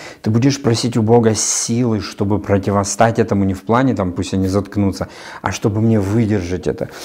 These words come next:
чтобы мне не, не гавкнуть в ответ, чтобы мне не, не сделать что-то похожее и так далее. Так вот, эти люди, они постоянные,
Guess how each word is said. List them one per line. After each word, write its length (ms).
чтобы 320
мне 360
не, 320
не 200
гавкнуть 560
в 60
ответ, 400
чтобы 320
мне 200
не, 200
не 160
сделать 400
что-то 340
похожее 720
и 80
так 200
далее. 320
Так 160
вот, 240
эти 260
люди, 600
они 300
постоянные, 1040